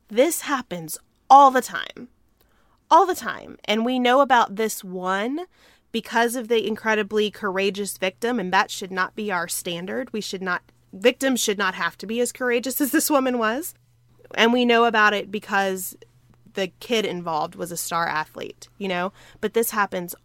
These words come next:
all the time. This is so normal that it is painful to think about.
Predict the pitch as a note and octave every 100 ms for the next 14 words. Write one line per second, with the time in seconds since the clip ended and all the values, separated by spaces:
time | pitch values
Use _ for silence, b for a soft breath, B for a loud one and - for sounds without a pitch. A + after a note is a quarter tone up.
0 | - G3 G3 G3+ G#3 F#3+ D#3+ C3+ F#3+ F#3+
1 | G3 F#3 - G3+ G3 G#3+ - G3 G3 G3
2 | G3 F#3 E3 E3 F3 F3+ F3 E3+ - -
3 | _ F3+ E3+ - - - F#3+ F3 - C3+
4 | - D#3+ - -